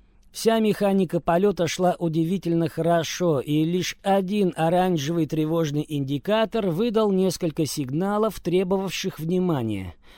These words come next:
Мы проверили все числа, чтобы убедиться, что все работает.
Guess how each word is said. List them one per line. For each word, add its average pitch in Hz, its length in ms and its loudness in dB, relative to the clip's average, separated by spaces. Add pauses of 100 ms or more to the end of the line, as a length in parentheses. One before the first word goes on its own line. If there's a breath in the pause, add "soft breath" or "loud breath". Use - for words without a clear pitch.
(120 loud breath)
Мы 214 300 0
проверили 180 640 2
все 139 220 -6
числа, 196 480 -4
чтобы 160 300 -6
убедиться, 139 680 -8
что 185 260 -8
все 143 260 -8
работает. 110 600 -8